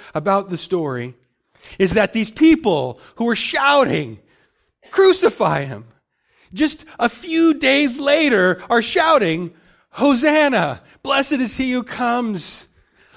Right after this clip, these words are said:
Like they're, they're shouting, "Oh, Jesus, save us now." They're, they're worshiping him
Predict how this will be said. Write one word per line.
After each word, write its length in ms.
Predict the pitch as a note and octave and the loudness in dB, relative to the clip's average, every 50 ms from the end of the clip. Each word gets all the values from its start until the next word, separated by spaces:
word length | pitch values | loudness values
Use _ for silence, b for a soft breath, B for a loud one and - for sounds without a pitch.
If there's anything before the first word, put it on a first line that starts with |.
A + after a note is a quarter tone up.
| b | b
Like 200 | b G#3 G3+ - | b -10 -8 -4
they're, 180 | - B3 B3 A#3+ | -2 0 0 -2
they're 320 | A#3 - - - C4 A#3 | -2 -6 -6 -2 0 0
shouting, 600 | A3 A3+ - B3+ A#3 A3+ A#3+ B3 B3+ B3 A3+ F#3 B B B B | 0 0 -2 0 2 2 2 2 2 0 -2 -6 B B B B
"Oh, 440 | - A3 A#3 B3 A#3 A3+ A3+ A3 G#3 | -4 0 2 4 6 6 4 4 0
Jesus, 540 | F3+ F3 - B3+ B3+ B3 A#3+ G#3+ A#3+ G3+ - | -2 -6 -6 -6 -4 -4 -4 -4 -4 -6 -6
save 340 | - - B3+ A#3+ C4+ B3 | -6 -2 -2 0 0 2
us 200 | C4 C4 B3+ - | 0 0 -2 -2
now." 680 | A#3 A#3 A3 A#3 A#3 A#3+ A#3+ A#3 A3+ G#3 G3+ F3 D3+ - b b b b b b b b b | -6 -4 -4 -2 -2 0 0 0 0 -2 -2 -4 -6 -10 b b b b b b b b b
They're, 420 | G3 B3 B3+ B3+ B3+ A#3+ G#3 B B B B | -2 0 2 4 4 2 2 B B B B
they're 300 | B D#3 F#3 G#3+ A3 G#3+ | B -8 -4 -2 0 0
worshiping 920 | A3 A#3 B3 C4+ D4 D#4 D#4+ D#4+ D4 - - C#4 B3 - - A3+ G3 G3 | -2 -2 -6 -6 -4 -2 0 0 0 0 0 -2 -2 -2 0 0 0 0
him 500 | E3 F3+ G#3+ A3 G#3+ G3 F3 D#3+ E3 D3+ | -2 -2 -2 0 2 2 2 0 -2 -6